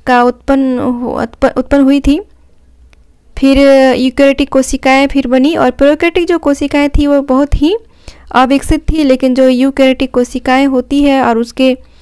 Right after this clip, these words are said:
जीव जो होते हैं वो काफ़ी विकसित धीरे-धीरे होते चले गए।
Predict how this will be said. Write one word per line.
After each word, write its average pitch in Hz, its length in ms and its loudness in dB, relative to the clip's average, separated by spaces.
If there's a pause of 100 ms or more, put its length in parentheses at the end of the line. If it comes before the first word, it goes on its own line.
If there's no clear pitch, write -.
(320)
जीव 240 240 0
जो 262 160 0
होते 269 280 0
हैं 320 160 0
वो 247 140 0
काफ़ी 233 360 -2
विकसित 254 420 -4 (540)
धीरे-धीरे 240 440 0 (360)
होते 240 240 0
चले 190 300 -4
गए। 196 180 -8